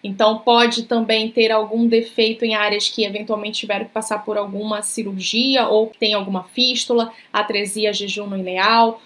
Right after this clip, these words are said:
ou que tem alguma síndrome do intestino curto. Isso também pode levar a uma diarreia alta. Ou ela pode ser também pós-epitelial ou pós-entérica. E aí ela vai estar relacionada principalmente com os defeitos da lâmina própria, na região lá do intestino,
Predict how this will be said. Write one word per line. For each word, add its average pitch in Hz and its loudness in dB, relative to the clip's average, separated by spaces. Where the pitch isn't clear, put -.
ou 214 0
que - -20
tem 233 4
alguma 220 0
síndrome 220 -4
do 214 -2
intestino 233 -2
curto. 208 -6
Isso 185 -8
também 196 -4
pode 202 -4
levar 208 -2
a - 0
uma 202 -6
diarreia 214 -4
alta. - -6
Ou 349 2
ela 370 4
pode 277 0
ser 247 0
também 247 0
pós-epitelial 247 0
ou 233 -2
pós-entérica. 233 -2
E 214 2
aí 214 6
ela 226 4
vai 262 0
estar 254 -2
relacionada 233 0
principalmente 277 -4
com 247 -2
os 233 -2
defeitos 226 -4
da 202 -2
lâmina 196 -4
própria, 196 0
na 190 -6
região 185 -6
lá 185 -4
do 180 -10
intestino, 226 -2